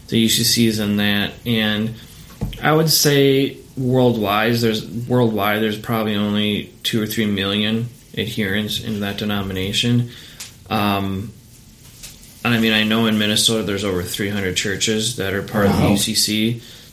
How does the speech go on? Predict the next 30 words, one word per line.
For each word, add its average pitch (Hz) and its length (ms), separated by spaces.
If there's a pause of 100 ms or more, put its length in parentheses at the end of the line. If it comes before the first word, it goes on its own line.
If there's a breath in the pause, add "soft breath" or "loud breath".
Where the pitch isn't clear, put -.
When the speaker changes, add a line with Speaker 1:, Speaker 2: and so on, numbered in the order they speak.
(180)
Speaker 1:
but 110 240
I 101 280
would 107 160
say 107 520
Speaker 2:
That - 180
seems - 80
like 104 200
a - 40
Speaker 1:
probably 101 160
Speaker 2:
lot 104 160
to - 140
me. - 120 (460)
Speaker 1:
It, 220 220
it 208 140
is, 143 340
but 143 300
some 160 520
of 165 60
those 139 240
churches 131 400
are 123 80
probably 120 280
the 113 40
size 113 380
of 110 100
as 110 160
many 107 240
people 113 340
meet 107 280
here 107 360